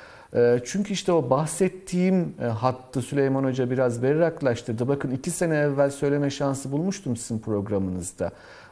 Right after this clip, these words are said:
"Bundan sonra bir sınır hattı Kasr-ı Şirin hattıdır." demiştik.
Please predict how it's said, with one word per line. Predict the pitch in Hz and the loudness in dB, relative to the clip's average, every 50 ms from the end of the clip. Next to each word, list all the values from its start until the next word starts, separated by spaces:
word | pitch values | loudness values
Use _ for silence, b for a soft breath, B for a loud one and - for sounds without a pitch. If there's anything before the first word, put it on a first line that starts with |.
| B - | B -4
"Bundan | 127 135 147 160 180 196 | 0 2 4 4 4 2
sonra | 190 - - 175 156 143 135 131 127 | 0 0 0 0 2 2 2 0 0
bir | 143 165 | 0 0
sınır | 160 156 - - 147 156 180 185 | -2 -2 -2 0 2 2 2 2
hattı | 160 147 139 123 - - - - 139 | 2 2 0 0 -2 -6 -8 -6 -4
Kasr-ı | - - 135 131 - - 151 | -2 -2 -2 -2 -2 -6 -6
Şirin | - - - 151 170 170 | -4 -2 0 2 2 2
hattıdır." | 143 131 123 - - - 147 135 135 104 92 | 2 0 -2 -4 -6 -4 -2 0 0 0 0
demiştik. | 85 87 82 85 - - - - - - - - - | 0 -2 -4 -4 -10 -14 -18 -20 -20 -20 -20 -20 -20